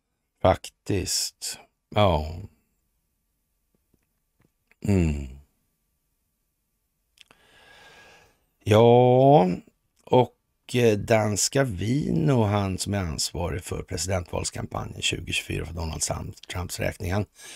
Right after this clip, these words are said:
ja. Det här med underlivsporslinets politiska gärning, den verkar ju gå mot sitt slut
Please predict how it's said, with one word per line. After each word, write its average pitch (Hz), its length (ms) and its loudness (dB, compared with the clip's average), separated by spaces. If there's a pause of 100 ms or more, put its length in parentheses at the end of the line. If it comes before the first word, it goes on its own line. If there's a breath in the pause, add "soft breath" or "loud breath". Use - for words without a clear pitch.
(560 loud breath)
ja. 82 680 2 (840)
Det 117 100 2
här 139 100 8
med 107 140 0
underlivsporslinets 92 1040 0
politiska - 600 -4
gärning, 104 560 -6
den 104 120 -8
verkar 110 300 -8
ju 117 60 -10
gå 95 180 -8
mot 92 280 -10
sitt - 340 -8
slut - 540 -6